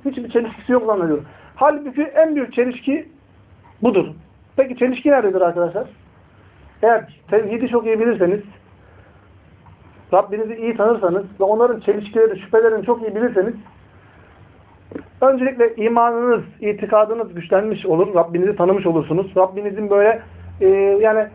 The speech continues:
tabiri caizse bulut kütlesi gibi inanıyor onlar. Böyle, böyle soyut bir şey yani yok. Sanki yoka yakın bir şey.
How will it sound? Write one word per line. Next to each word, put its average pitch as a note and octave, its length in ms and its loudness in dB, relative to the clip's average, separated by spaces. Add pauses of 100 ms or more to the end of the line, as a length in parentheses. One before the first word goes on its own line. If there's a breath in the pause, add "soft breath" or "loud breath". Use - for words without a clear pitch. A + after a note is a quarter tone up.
(340)
tabiri G#3 380 2
caizse A3 560 0
bulut C4+ 260 -2
kütlesi G#3 360 -2
gibi G#3 140 -4
inanıyor E3 280 2
onlar. C#3 220 -2
Böyle, D#3 160 -2
böyle A3 140 4
soyut A#3 380 0
bir E3+ 60 -16
şey D3+ 140 -2
yani D3 160 -2
yok. A3 240 2 (160)
Sanki B3 240 -4
yoka B3+ 220 4
yakın B3+ 260 0
bir F#3+ 60 -12
şey. D#3 240 -8